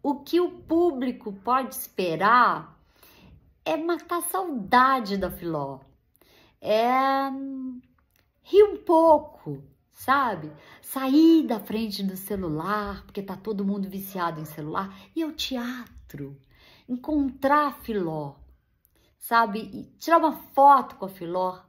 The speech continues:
rir da Filó, se enxergar na Filó.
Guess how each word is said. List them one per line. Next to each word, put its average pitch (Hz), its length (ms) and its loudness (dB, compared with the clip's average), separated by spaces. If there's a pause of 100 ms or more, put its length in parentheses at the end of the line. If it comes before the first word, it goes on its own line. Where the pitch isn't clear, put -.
(520)
rir 330 480 6
da 202 100 0
Filó, 196 640 -2 (340)
se - 200 -10
enxergar 294 760 0
na 208 160 -6
Filó. 190 680 0